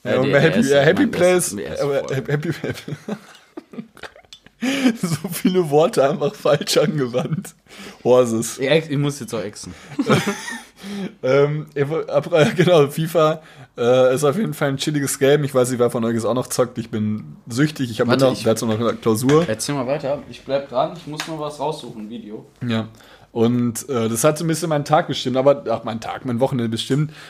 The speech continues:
Speaker 1: Äh, dahingehend auch zum Top und Flop der Woche. Das war nicht mein Top. fifa ist rausgekommen. Und bei sowas bin ich auch immer sehr, wie schon gesagt,
Speaker 2: Ich
Speaker 1: ich
Speaker 2: möchte
Speaker 1: bin
Speaker 2: doch gerne
Speaker 1: sehr
Speaker 2: gegen dich
Speaker 1: suchtanfällig.
Speaker 2: spielen.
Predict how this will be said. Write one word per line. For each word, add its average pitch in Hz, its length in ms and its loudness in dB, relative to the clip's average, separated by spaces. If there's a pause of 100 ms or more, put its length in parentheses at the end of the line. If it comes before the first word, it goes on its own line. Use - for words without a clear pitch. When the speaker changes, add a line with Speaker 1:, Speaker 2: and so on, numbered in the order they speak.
(180)
Speaker 1:
Äh, 139 340 6
dahingehend 170 420 4
auch 170 120 2
zum 160 200 -2
Top 185 180 0
und 170 120 0
Flop 170 220 2
der 151 120 2
Woche. 147 220 0
Das 156 180 0
war 175 80 0
nicht 165 160 -4
mein 147 160 -2
Top. 156 240 0
fifa 165 380 -2
ist 147 160 -4
rausgekommen. 143 640 -2 (340)
Und 123 160 -2
bei 127 100 4
sowas 135 320 4
bin 135 140 -2
ich 127 160 2
auch 120 100 2
immer 120 240 -2
sehr, 120 460 0
wie 139 100 0
schon 165 140 2
gesagt, 143 260 2
Speaker 2:
Ich 202 80 -2
Speaker 1:
ich - 60 -6
Speaker 2:
möchte - 60 0
Speaker 1:
bin - 40 -4
Speaker 2:
doch 120 60 -10
gerne 190 160 -4
Speaker 1:
sehr 131 100 4
Speaker 2:
gegen 123 140 2
dich - 40 -8
Speaker 1:
suchtanfällig. 113 420 -6
Speaker 2:
spielen. 110 160 -18